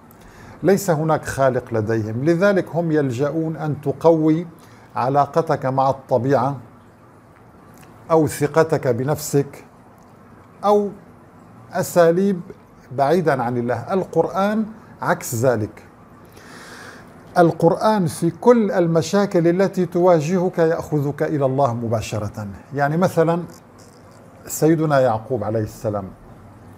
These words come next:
ماذا قال عندما، آه،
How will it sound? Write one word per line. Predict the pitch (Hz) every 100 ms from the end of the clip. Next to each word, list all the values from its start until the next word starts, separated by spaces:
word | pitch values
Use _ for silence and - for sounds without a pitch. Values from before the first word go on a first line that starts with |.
| - - - - - - - - - - -
ماذا | 131 147 117 123
قال | - 123 135 139 - - - - - - - - - - - - -
عندما، | 113 156 135 127 135 147 - - - - - - - - - - - -
آه، | 113 113